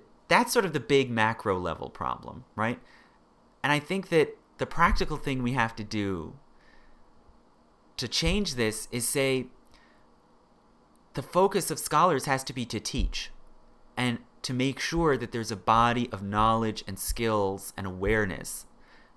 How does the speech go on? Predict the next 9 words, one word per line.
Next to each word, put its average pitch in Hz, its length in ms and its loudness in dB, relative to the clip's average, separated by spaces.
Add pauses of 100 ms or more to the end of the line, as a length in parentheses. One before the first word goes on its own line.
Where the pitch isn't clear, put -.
that 113 120 2
is 113 220 -2
actually 131 500 2
verifiably 110 800 0
getting 104 220 -4
through 101 220 -8
to - 100 -10
the 82 80 -10
students. - 640 -10